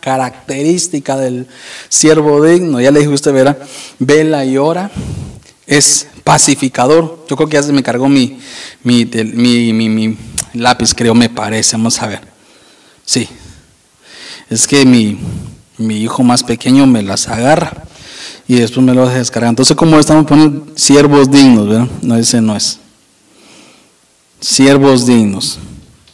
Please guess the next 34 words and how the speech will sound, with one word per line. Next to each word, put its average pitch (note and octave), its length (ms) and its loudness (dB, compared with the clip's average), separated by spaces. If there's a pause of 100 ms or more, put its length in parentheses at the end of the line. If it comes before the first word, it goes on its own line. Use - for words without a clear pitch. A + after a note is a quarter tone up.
(1900)
Las A#2+ 300 0
cara-, A#2 600 0 (360)
¿verdad? B2+ 340 2
Como D3 280 2
las B2+ 220 0
características B2 1200 0
o A#2 100 -4
cómo C#3+ 280 2
recuperar B2+ 600 0
la C#3 140 4
dignidad, A#2 520 0
lo C3+ 60 4
hubiera A#2+ 220 2
puesto, B2 300 -2
¿verdad? A2+ 120 -6
Pero A#2+ 160 0
siervos D3 320 2
dignos. B2 240 0
Entonces, E3+ 340 0 (460)
¿sabe D#3 260 2
qué? E3+ 160 2
Jesús C3+ 300 2
le E3 100 6
dijo D#3+ 220 4
aquí D3 180 0
a D3+ 40 6
los D3 120 4
siervos D3 340 2
dignos. A#3+ 480 4 (840)
Jesús E3 280 4
se F3 100 4
los D3 160 4
dijo, C3+ 260 0
¿verdad? B2 220 0